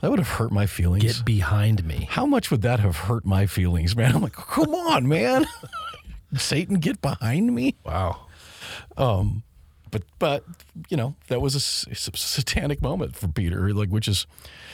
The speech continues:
Speaker 1: y-, you know, "Don't go to the cross because I have a plan." And Jesus is like, "No, this is the, this is the only plan. Get behind me, Satan." The last thing that Jesus needed was someone trying to talk him out of the plan that God sent him there to do.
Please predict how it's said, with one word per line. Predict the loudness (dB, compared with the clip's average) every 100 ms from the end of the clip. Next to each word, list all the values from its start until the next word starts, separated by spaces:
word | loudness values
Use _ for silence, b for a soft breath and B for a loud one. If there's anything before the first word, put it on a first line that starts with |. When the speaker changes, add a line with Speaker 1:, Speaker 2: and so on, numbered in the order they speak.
| B B B
Speaker 1:
y-, | -14 -6
you | 0
know, | 0
"Don't | 2 2
go | 2
to | 0
the |
cross | -2 0 0 0
because | -2 0
I | 2
have | 0
a | 0
plan." | -2 0 0 0 -2 -6 _ _ _ _ _ _ _ _ -8
And | -2
Jesus | 0
is | 0
like, | -2
"No, | 0
this | 0 0
is | 0
the, | -2
this | -4 0 2
is |
the | 2 2
only | 2 0
plan. | -2 -8 -4
Get | -2
behind | 0 0 0
me, | 0
Satan." | -2 -6 -8 -12 -14 _ b b b b b b
The | -2
last | 0 0 0
thing | 0
that | 0
Jesus | 0 0 0
needed | 2
was | 0
someone | 0 0
trying | 0
to | -2
talk | -2 -2 0
him | 0
out | 0
of | -2
the |
plan | -2 -2 0 0
that | -2
God | -2 -2
sent | -2
him | 0
there | 0
to | -2
do. | -2 0 0